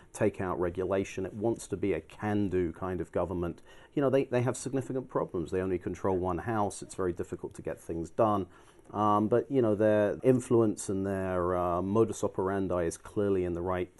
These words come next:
uh, direction. And, you know, when you meet with entrepreneurs, people who are trying to build businesses in all sorts of sectors,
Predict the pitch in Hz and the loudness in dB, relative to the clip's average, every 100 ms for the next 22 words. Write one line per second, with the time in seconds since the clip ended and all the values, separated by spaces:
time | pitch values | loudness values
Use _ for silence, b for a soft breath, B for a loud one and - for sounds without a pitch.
0 | - 87 80 87 98 - - 85 87 135 | -4 -2 0 0 0 -2 -4 -4 -2 0
1 | 113 101 98 107 117 101 98 98 - - | 0 2 2 4 2 2 0 -2 -4 -6
2 | 107 147 123 98 104 - 90 - 98 87 | -2 0 -2 -2 -4 -4 -4 -2 -4 -4
3 | - 92 80 131 117 113 - 95 98 85 | -4 -2 0 0 0 0 -2 0 0 -2
4 | B B 113 135 156 - 131 - 92 - | B B 0 2 2 2 2 0 -8 -6
5 | - - 80 78 | -6 -6 -6 -6